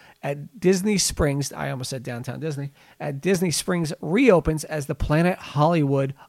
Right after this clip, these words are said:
Observatory. It, again, it doesn't, s-, it really doesn't seem like four years ago since Planet Hollywood Observatory reopened. Uh, reopened with, uh, Guy Fieri doing, like, uh, doing,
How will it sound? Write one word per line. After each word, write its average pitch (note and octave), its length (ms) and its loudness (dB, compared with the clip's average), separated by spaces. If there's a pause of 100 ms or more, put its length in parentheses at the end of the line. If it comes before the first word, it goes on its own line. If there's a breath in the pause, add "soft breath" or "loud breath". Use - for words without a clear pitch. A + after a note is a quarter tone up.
(100)
Observatory. D3 1040 2 (440 soft breath)
It, D3 200 -10 (100)
again, D#3+ 300 0
it D3 160 -6
doesn't, G3+ 240 0
s-, - 480 -6
it - 100 -8
really G#3 300 6
doesn't D#3 200 2
seem G3 240 0
like F3+ 180 0
four F3 480 0
years D3+ 360 0
ago B2 240 -6
since - 360 -10
Planet C#3 420 -8
Hollywood B2+ 500 -4 (240 soft breath)
Observatory C3 840 -6 (240 soft breath)
reopened. C#3 880 -6 (400 soft breath)
Uh, - 280 -12 (100)
reopened C3 540 -12 (420 soft breath)
with, - 340 -8
uh, B2 360 -6
Guy D3 340 0
Fieri F#3 760 0 (320 loud breath)
doing, D#3 480 0
like, C#3+ 320 -6 (140)
uh, C#3 480 -8 (380)
doing, D#3+ 540 0